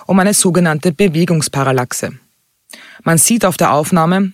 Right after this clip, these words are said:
wie sich ein Objekt extrem schnell über das Wasser bewegt.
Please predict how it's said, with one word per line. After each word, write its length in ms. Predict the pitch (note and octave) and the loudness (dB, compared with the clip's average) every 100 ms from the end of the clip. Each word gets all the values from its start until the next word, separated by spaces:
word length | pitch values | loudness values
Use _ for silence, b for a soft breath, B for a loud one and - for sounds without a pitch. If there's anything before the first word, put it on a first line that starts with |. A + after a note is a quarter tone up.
| - | -2
wie 80 | G3 | 0
sich 140 | G3+ | 2
ein 80 | F3+ | 0
Objekt 480 | F3+ G3 G3 - D3+ | 0 0 -2 -8 -8
extrem 420 | - E3+ F3+ G#3 | -6 0 2 2
schnell 340 | - D3+ D3 | 2 0 0
über 160 | D#3 E3+ | 0 0
das 220 | F#3+ - | 0 0
Wasser 240 | D3+ D3 | 0 0
bewegt. 540 | D3 C#3+ B2 - - | 0 -2 -2 -8 -18